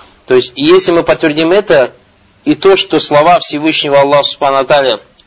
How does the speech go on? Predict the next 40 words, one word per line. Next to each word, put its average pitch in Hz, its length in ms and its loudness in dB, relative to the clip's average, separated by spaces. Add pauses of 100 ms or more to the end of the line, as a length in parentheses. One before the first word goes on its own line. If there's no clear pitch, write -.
(200)
представляют 147 760 0
из 123 160 -8
себя 139 420 0
буквы 120 800 -2
и 127 100 -8
звуки, 147 640 -2 (520)
и 123 120 -2
он 151 140 2
состоит 151 460 -2
из 139 120 -4
слов, 175 320 0
из 131 160 -2
букв 151 300 -2
и 139 80 -2
предложений, 156 560 0
фа - 160 -2
инна 147 320 0
хаза 147 300 2
юзбату 131 460 -2
би-зухур. 123 720 2 (580)
То 117 80 -6
есть - 120 -6
тогда, 135 380 2
если 156 300 0
мы 143 80 -4
подтвердим 147 460 -2
то, 151 120 -2
что - 140 -4
докажем 147 480 0
то, 175 160 0
что - 180 -4
Коран — 156 540 -2
это 156 180 -6
слова 156 320 0
Всевышнего 151 420 -2
Аллаха 156 140 2
Субхану 156 220 -6
ва 156 80 -6
Тааля 151 160 -6
бедатчикам, 202 600 0